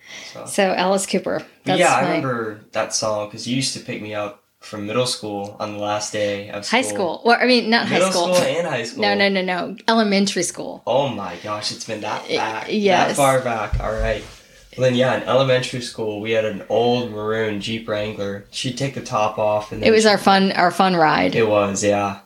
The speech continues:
Speaker 1: And she'd take the top off, and she'd pull up to school blasting, you know, "School's out for summer," and I'd hop in, and,
Speaker 2: <laughs>
Speaker 1: you know, go home for summer, and just, it was so fun. So I still remember that song.
Speaker 2: Head off to the pool, whatever.
Speaker 1: Yeah,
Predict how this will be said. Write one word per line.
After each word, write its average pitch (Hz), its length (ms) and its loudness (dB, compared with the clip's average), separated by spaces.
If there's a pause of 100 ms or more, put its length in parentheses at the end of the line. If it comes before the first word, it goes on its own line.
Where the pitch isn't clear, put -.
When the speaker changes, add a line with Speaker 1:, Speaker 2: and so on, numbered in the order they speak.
Speaker 1:
And 107 340 -2
she'd 117 280 -2
take 123 180 -4
the 120 80 -4
top 113 320 0
off, 107 360 0 (460)
and 110 100 -6
she'd - 200 -4
pull 120 120 4
up 113 120 0
to 113 40 -6
school 110 300 -2
blasting, 104 720 0
you 107 120 0
know, 104 180 0
"School's 113 340 -2
out 107 200 2
for 113 80 -2
summer," 110 420 0
and 107 100 -2
I'd 110 120 -2
hop 110 340 -4
in, 113 300 0
and, 254 100 2 (160)
Speaker 2:
<laughs> - 320 0
Speaker 1:
you 269 140 4
know, 107 180 -4
go 123 180 4
home 123 220 2
for 120 160 -4
summer, 127 300 0
and 107 260 -2
just, - 300 -12
it 113 180 -6
was 117 180 -4
so 110 200 2
fun. 101 300 -2
So 98 420 0
I 110 80 -2
still - 360 0
remember 110 300 -2
that 101 240 -8
song. 92 240 -4
Speaker 2:
Head 196 160 4
off 175 200 2
to 202 60 -2
the 180 100 0
pool, 180 340 4
whatever. 165 480 2
Speaker 1:
Yeah, 127 60 0